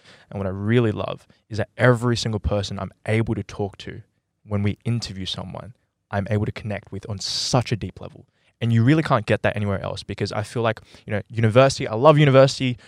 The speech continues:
You go to university, you have that lecture, you have that tutorial, and then you go home. Uh, don't, don't, don't get me wrong, I've made some really great friends at uni, but this platform, this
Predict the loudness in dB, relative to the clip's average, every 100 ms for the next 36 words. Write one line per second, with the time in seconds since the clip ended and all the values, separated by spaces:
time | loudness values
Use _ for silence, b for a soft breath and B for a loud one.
0 | B -2 6 8 8 4 4 4 4 0
1 | -4 -6 B B -6 0 2 2 2 2
2 | -2 -2 -4 0 0 2 -2 -4 -2 0
3 | 0 -2 -4 -4 -4 -4 -6 -12 -14 b
4 | b b -10 -10 _ _ _ _ _ _
5 | _ _ 0 2 2 0 -2 2 2 2
6 | 0 2 2 2 -2 -2 -2 -4 -2 0
7 | 0 -2 -4 -4 -4 -6 -14 _ -4 -4
8 | -2 -4 -4 -6 b b b -8 2 2
9 | 2 -8 -20 _ -16 -4 -4 -4 -6 -6
10 | -6 -4 -4 -4 -6 -8 -8